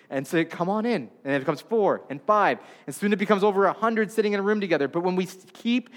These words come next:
doing community in a real way, when we actually dive deeply into each other's lives and you commit to a few, more will come, and they will want to warm themselves by that fire, and they will want to take part in becoming a coal themselves. And the fire spreads,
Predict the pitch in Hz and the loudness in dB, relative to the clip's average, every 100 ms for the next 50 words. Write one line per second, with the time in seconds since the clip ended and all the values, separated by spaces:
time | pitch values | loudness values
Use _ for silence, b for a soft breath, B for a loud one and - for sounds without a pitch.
0 | B 151 160 220 220 214 190 208 220 190 | B -8 0 2 2 0 0 0 0 0
1 | 170 160 196 190 214 196 139 107 B B | 0 2 4 4 4 4 2 -2 B B
2 | - 170 202 175 214 226 175 160 185 202 | -6 0 0 0 -4 -2 -2 0 2 2
3 | 175 202 214 214 196 202 202 185 202 175 | 2 -2 2 2 2 2 0 2 2 2
4 | 175 170 175 190 240 202 175 175 170 135 | -4 -4 0 2 2 0 -2 0 2 2
5 | - B B B B 135 160 226 262 233 | 0 B B B B -6 2 6 6 6
6 | 226 208 202 180 175 165 165 170 175 160 | 2 4 4 4 2 0 2 4 2 4
7 | 214 214 202 175 202 214 196 196 190 190 | 2 2 -4 2 2 2 0 0 0 2
8 | 170 - - 196 208 208 180 175 165 180 | -2 -2 0 2 4 2 2 0 0 -2
9 | 180 - 175 170 - 185 180 B B 143 | -4 -8 -10 -8 0 2 2 B B -6
10 | 151 185 175 147 - 190 185 170 147 170 | -2 -2 0 -2 0 0 0 -2 -4 -6
11 | 170 170 131 104 - b b b b 147 | -2 -2 -4 -12 -20 b b b b -2
12 | 165 - 170 147 - - 160 156 123 104 | -2 2 2 2 -2 -2 2 4 2 -2
13 | - | -20